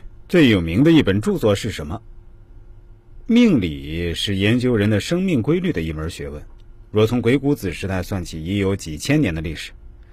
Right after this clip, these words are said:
历经数代术数高手、专家、大师们的丰富发展和完善，今天已基本形成比较完整的命理体系。漫长的形成过程反映了人类始终对自我命运的密切关注。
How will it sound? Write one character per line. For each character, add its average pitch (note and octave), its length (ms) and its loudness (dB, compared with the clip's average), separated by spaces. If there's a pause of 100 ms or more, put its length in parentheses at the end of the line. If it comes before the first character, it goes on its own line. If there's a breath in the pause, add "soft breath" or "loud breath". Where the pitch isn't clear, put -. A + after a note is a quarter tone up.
(500 soft breath)
历 C#3 200 6
经 D3 180 4
数 D#3 260 2
代 C#3 200 4
术 E3+ 280 0
数 C#3+ 240 0
高 D#3+ 240 4
手、 G#2 220 2
专 D3 260 2
家、 C#3+ 220 2
大 C3 220 0
师 D3+ 160 -2
们 C#3 100 2
的 A2+ 60 2
丰 D3+ 260 0
富 F#2+ 380 -2
发 C#3 260 0
展 F#2 380 -2
和 A2+ 100 -2
完 G2 220 0
善， - 180 -4 (300)
今 G#2 180 0
天 G2+ 240 0
已 F#2 160 -2
基 C#3 140 0
本 A2 180 2
形 B2 160 -2
成 A#2+ 180 -2
比 F#2 140 -4
较 E2+ 140 0
完 G#2+ 260 0
整 E2+ 160 -4
的 F2+ 80 -2
命 G#2 220 2
理 A2+ 80 0
体 - 180 -8
系。 - 180 -10 (240 soft breath)
漫 B2 240 2
长 A#2 140 2
的 A#2+ 100 4
形 A#2+ 200 0
成 C#3+ 160 0
过 D3+ 180 4
程 G#2 260 0
反 A2+ 240 2
映 C#3 120 2
了 B2 100 2
人 A#2 240 2
类 C#3 240 2
始 G#2+ 260 -2
终 E3 300 0
对 A2 340 6
自 F#3+ 200 -4
我 F#2 200 0
命 C3+ 240 2
运 A2+ 200 4
的 F#2+ 100 0
密 F#2+ 160 0
切 E2+ 160 -4
关 G2+ 180 0
注。 B2 160 -2